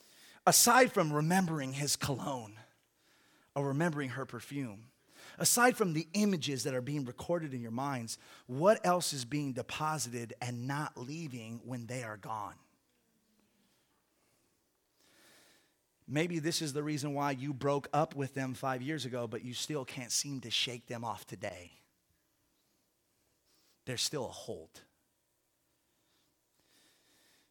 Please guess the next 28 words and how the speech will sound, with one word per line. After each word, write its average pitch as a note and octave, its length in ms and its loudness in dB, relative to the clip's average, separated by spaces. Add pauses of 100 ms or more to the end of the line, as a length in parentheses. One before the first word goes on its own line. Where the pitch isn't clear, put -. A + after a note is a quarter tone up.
(160)
Maybe F3+ 320 4
we E3+ 140 0
need E3 180 0
to - 80 0
break C#3 340 -2
up D#3+ 220 4
and C#3+ 200 -2
break B2 280 -4
off G2 240 -6
a G2 40 -12
little F#2+ 200 -12
bit. E2+ 220 -18 (1120)
I C#3 40 -2
think D#3+ 160 -2
there D3+ 80 2
are - 20 4
a C#3 60 4
lot D#3+ 180 6
of D#3+ 60 0
people C#3 240 -4
that B2+ 80 -2
have A#2+ 180 -4
broken C3 480 -2
up, C#3+ 260 2
but - 120 -8
they A#2 80 -8
haven't B2+ 480 -6
broken A#2 340 -6